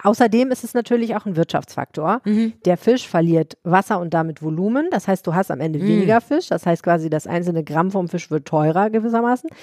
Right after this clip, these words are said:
Speaker 1: Das heißt, das, die Preise musst du natürlich dann auch anpassen und aufrufen. Und, ähm, ja, also und du musst die Zeit investieren, du musst die Expertise investieren. Das ist, äh, nicht mal eben, der Fisch kommt, du hackst ihn klein und packst ihn auf Sushi. Ich bin jetzt sehr, sehr
Speaker 2: Mhm.
Speaker 1: despektierlich, so läuft das natürlich nicht, aber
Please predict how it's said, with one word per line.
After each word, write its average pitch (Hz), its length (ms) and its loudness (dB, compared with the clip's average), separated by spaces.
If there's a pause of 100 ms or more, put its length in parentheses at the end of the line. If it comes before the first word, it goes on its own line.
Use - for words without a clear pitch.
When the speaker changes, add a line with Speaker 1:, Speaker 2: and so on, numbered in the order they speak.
(180)
Speaker 1:
Das - 160 -2
heißt, 190 180 4
das, 175 120 -2
die 170 240 -8
Preise 185 340 4
musst 190 200 -4
du 190 40 -4
natürlich 180 260 -4
dann - 140 -6
auch - 180 -8
anpassen 208 420 0
und 170 160 -6
aufrufen. 220 480 -6 (720)
Und, 190 360 0
ähm, 185 720 0 (120)
ja, 190 300 2
also 185 240 0
und 190 160 -4
du 185 40 -4
musst 185 200 -2
die 170 80 -6
Zeit 185 260 2
investieren, 214 380 0
du 196 60 0
musst 180 200 -6
die 156 60 -4
Expertise 180 500 -2
investieren. 208 540 0
Das 190 180 -2
ist, - 180 -10
äh, 170 340 0
nicht 185 260 -2
mal 165 140 2
eben, 180 180 4
der 175 100 2
Fisch - 220 -4
kommt, 185 220 -2
du 170 80 0
hackst 170 180 -2
ihn 175 80 -4
klein 160 240 4
und 160 160 -6
packst 170 220 -4
ihn 143 80 -2
auf 143 100 -2
Sushi. 156 220 -10
Ich - 140 -16 (120)
bin 139 140 -8
jetzt - 260 -12
sehr, 139 220 0
sehr 196 100 4
Speaker 2:
Mhm. 226 40 6
Speaker 1:
despektierlich, - 440 0
so 151 80 -6
läuft 143 220 0
das 143 100 -8
natürlich 139 240 -8
nicht, 208 220 0
aber 151 180 0